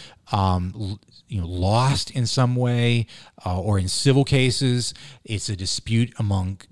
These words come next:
businesses. And as being one of those people, I know that the Quaker is more than just a piece of real estate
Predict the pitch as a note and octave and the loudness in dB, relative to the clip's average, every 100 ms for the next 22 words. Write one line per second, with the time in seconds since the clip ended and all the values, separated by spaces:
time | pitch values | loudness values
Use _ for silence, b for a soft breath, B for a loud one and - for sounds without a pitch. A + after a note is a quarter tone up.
0 | G#2+ E2 B2 B2+ C3 - C#3 C3+ C3 - | -8 0 2 4 2 2 4 4 0 -4
1 | _ _ B B B _ - C3 B2+ B2 | _ _ B B B _ 0 4 4 2
2 | B2 - _ _ _ _ _ _ _ _ | 0 -8 _ _ _ _ _ _ _ _
3 | _ A#2+ C3+ D3+ C#3 A#2 - _ - _ | _ -2 2 2 0 -4 -12 _ -20 _
4 | _ C3 A#2 G3+ G3+ G#2 F#2 F2 F2 E2+ | _ 0 4 4 4 2 0 -2 -4 -4
5 | - F#2 - E2+ F2 B B B _ _ | -4 -4 -4 -4 -6 B B B _ _
6 | A#2+ C#3 F3 D3 E3+ F#2+ F2+ G#2+ - _ | 0 2 4 4 2 0 -6 -10 -12 _
7 | _ C3 A2+ G#2+ G#2+ - _ _ _ _ | _ -2 0 2 0 -6 _ _ _ _
8 | _ _ _ - - - C#3+ F3+ F#3+ D3+ | _ _ _ -12 -4 2 2 4 2 4
9 | A2+ A2 B2 D3+ C3+ A#2 A2+ B2+ G2+ - | 4 4 6 6 6 4 4 2 0 -2
10 | D#3+ A#2+ G#2+ C3+ F#2 G2+ D#2 | -2 0 0 2 0 -2 -6